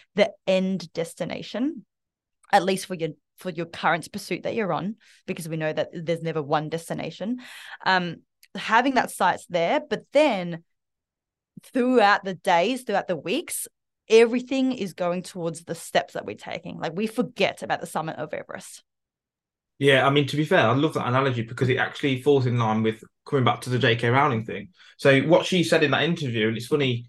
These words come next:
Speaker 2: that you said that without knowing the context of the interview. So this is when she was, she wasn't famous. She, she'd written her first book, um, and they were asking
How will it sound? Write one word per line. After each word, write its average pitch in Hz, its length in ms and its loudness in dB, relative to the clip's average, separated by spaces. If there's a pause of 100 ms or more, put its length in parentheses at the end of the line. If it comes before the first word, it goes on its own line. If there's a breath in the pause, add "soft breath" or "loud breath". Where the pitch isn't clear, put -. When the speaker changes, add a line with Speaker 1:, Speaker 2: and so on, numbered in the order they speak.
Speaker 2:
that 120 160 -4
you 123 140 0
said 147 340 0
that 107 300 2 (500 soft breath)
without 120 360 4
knowing 117 360 4
the 113 80 0
context 123 440 -2
of 117 60 -6
the 131 120 0
interview. 120 400 -2
So 110 260 2 (640)
this 160 180 6
is 127 100 -2
when 127 200 6
she 131 160 0
was, 117 280 2
she - 160 -6
wasn't 135 280 0
famous. 120 340 2
She, 110 280 -4 (300)
she'd 120 220 0
written 160 160 6
her 123 60 2
first 120 340 4
book, 120 320 2 (500 soft breath)
um, 117 220 0
and 120 100 4
they 123 80 6
were 135 80 6
asking 123 640 0